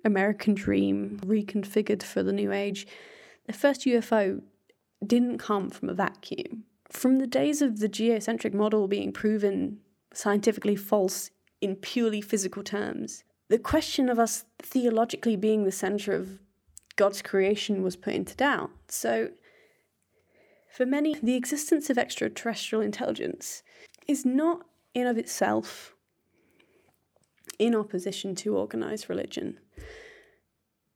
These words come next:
and exists in the same grey area that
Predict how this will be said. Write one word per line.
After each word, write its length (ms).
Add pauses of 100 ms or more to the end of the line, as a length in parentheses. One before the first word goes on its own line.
(480)
and 360 (240)
exists 540
in 120
the 60
same 340
grey 260
area 340
that 300